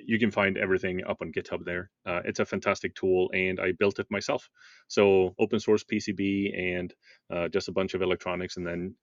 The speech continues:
uh, that was my, one of my first soldering projects a couple of years ago. Built it myself, and I realized that, hey, this actually works. So what I did after that was that I ordered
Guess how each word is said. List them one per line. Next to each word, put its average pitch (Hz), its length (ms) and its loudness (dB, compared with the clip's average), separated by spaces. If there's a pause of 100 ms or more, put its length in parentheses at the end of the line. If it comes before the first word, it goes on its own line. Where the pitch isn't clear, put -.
uh, 90 140 -4
that 95 120 2
was 95 140 -2
my, 98 140 0 (180)
one 120 140 2
of 131 80 4
my 120 100 4
first 113 360 0
soldering 101 400 2
projects 92 420 0
a - 40 -12
couple 87 220 -4
of 85 60 -4
years 87 240 0
ago. 82 320 -4 (440)
Built 113 140 6
it 113 100 2
myself, 98 540 0
and 95 480 -2
I 92 40 -2
realized 90 460 0
that, 85 140 -6
hey, 135 260 -2 (540)
this 110 260 4
actually 113 300 4
works. 113 500 -2 (140)
So 95 640 6
what 95 140 2
I 104 100 8
did 101 280 2 (100)
after 95 240 -2
that 92 200 -2
was 92 340 -2
that 92 100 -4
I 92 140 0
ordered 92 500 2